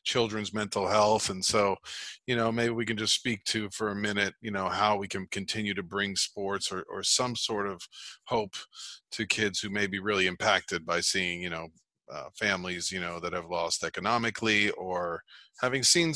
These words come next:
you know, having lost their school or their sports season. Uh, how do we keep that motivation going when we feel like we've gone through a loss,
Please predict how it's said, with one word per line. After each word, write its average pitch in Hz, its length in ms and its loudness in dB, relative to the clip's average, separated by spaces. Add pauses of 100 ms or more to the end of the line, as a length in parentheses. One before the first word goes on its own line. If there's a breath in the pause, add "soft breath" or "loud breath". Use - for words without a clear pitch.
(140)
you 156 100 0
know, 110 120 4
having 104 260 2
lost 95 260 2
their 90 120 -4
school 123 500 2
or 98 100 0
their 87 200 -4
sports - 420 -2
season. 95 420 -2 (600 loud breath)
Uh, 95 160 4
how 123 120 4
do 170 60 8
we 127 120 2
keep - 280 0
that 95 180 4
motivation 90 840 -2
going 87 540 -2
when 95 200 -8
we 87 120 -8
feel 107 200 0
like 92 160 2
we've 90 160 -4
gone 90 300 0
through 87 240 -8
a - 20 -6
loss, - 680 2